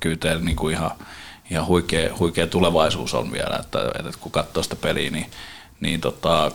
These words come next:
kyllä, kyllä äijät on niinku pelimiehiä.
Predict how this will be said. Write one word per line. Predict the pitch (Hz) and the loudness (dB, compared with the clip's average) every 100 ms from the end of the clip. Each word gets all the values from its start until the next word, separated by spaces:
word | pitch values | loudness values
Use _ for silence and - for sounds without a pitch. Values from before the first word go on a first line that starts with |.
| - - | -4 0
kyllä, | 87 82 80 - - | 2 2 0 -2 -2
kyllä | 90 85 | 4 6
äijät | 85 82 - | 6 2 2
on | 87 | 2
niinku | 87 82 87 - - - - | 4 2 -2 -4 -14 -16 -2
pelimiehiä. | 101 95 92 98 85 - 53 | 2 6 8 8 6 2 -4